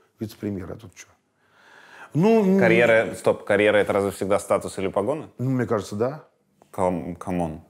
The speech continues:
Speaker 2: почему?
Speaker 1: Ну, или доходы. Так я не знаю,
Speaker 2: А,
Speaker 1: мне,
Speaker 2: а не
Speaker 1: мне
Speaker 2: самореализация?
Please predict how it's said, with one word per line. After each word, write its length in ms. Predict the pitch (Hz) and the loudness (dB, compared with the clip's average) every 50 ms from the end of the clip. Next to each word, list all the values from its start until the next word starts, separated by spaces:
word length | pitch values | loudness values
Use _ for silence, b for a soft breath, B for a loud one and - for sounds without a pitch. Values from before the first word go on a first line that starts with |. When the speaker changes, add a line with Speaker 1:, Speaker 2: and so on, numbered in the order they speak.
| _ | _
Speaker 2:
почему? 380 | - - - - - 117 117 110 | -18 -18 -12 -8 -6 -4 -2 0
Speaker 1:
Ну, 200 | 151 190 208 196 | 2 4 4 4
или 140 | 180 156 156 | 4 4 4
доходы. 500 | 139 147 - - - 156 156 127 120 110 - - _ _ _ _ _ _ _ _ _ _ _ _ _ _ _ _ _ _ _ _ _ _ _ _ _ _ _ _ _ _ _ _ - 120 - | 2 2 0 0 0 0 0 0 -2 -8 -10 -16 _ _ _ _ _ _ _ _ _ _ _ _ _ _ _ _ _ _ _ _ _ _ _ _ _ _ _ _ _ _ _ _ -20 -14 -10
Так 200 | - - 120 - | -10 -10 -6 -4
я 100 | - 151 123 | -4 -4 -2
не 220 | 123 147 147 151 | -2 -2 -2 -2
знаю, 320 | 127 110 123 165 190 175 135 | -2 -2 0 2 2 2 2
Speaker 2:
А, 40 | |
Speaker 1:
мне, 100 | - - | 2 2
Speaker 2:
а 80 | 107 104 | 0 0
не 40 | 104 | 0
Speaker 1:
мне 80 | 110 107 | 0 0
Speaker 2:
самореализация? 960 | - 151 156 185 170 135 120 113 110 104 101 101 92 82 - - 85 82 | 0 0 2 2 4 4 4 4 2 2 0 0 -2 -2 -4 -8 -16 -18